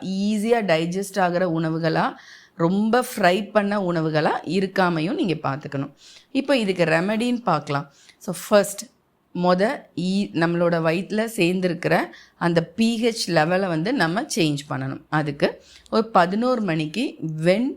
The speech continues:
பூசணி சாறு எடுத்துக்கோங்க. வெண் பூசணி வந்து நீங்க Google பண்ணி பாருங்க,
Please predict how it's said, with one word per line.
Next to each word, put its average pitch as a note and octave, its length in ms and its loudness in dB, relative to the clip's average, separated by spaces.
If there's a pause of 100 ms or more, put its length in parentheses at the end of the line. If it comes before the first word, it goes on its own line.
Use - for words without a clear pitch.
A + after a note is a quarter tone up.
(160)
பூசணி A3 480 -2
சாறு E3+ 460 0
எடுத்துக்கோங்க. D3 560 -6
வெண் G3 440 -2
பூசணி A3 440 -2
வந்து D#3+ 280 -2
நீங்க E3 220 -4
Google G3 360 -2
பண்ணி F#3+ 260 -4
பாருங்க, D3+ 580 -2